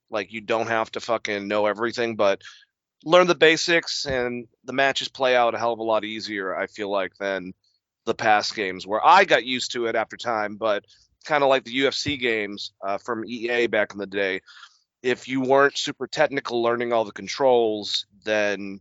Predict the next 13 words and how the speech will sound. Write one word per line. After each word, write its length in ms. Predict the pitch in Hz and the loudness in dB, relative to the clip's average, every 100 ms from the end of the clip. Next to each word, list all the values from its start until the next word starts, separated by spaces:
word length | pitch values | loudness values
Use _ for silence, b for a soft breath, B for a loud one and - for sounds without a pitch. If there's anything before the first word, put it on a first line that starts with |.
| - | -10
you 100 | 104 | -8
know, 260 | 90 87 90 | -8 -8 -12
you're 100 | 98 | -4
not 180 | 107 104 | -2 -2
gonna 120 | 101 | 0
have 140 | 101 | -2
the 60 | 92 | -2
greatest 380 | 95 101 87 - | -4 -2 -2 -2
time, 440 | 123 101 85 90 - _ | 0 0 -4 -10 -18 _
where 200 | 107 101 | -6 -2
this 260 | 113 113 | -2 0
is 220 | 117 104 98 | 0 -2 -2
more, 460 | 107 104 101 98 | 0 2 2 2